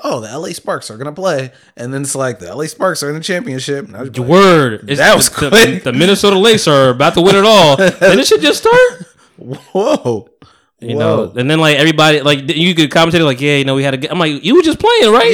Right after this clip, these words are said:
Speaker 1: Yeah, like,
Speaker 2: <laughs>
Speaker 1: bruh.
Speaker 2: Yeah, 'cause how old is Le-, is Lisa Leslie?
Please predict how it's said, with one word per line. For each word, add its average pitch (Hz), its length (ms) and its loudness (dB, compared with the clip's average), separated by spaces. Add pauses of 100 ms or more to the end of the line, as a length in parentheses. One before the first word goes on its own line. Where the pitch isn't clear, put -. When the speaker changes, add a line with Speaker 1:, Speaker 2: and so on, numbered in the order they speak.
(120)
Speaker 1:
Yeah, 180 60 -4
like, 196 300 0
Speaker 2:
<laughs> - 1000 -12
Speaker 1:
bruh. 165 340 -8 (460)
Speaker 2:
Yeah, 135 320 -12
'cause 196 220 -4
how 269 240 0
old 214 120 6
is 156 100 -2
Le-, 156 180 0
is 135 380 -6
Lisa 147 200 -2
Leslie? 104 460 -6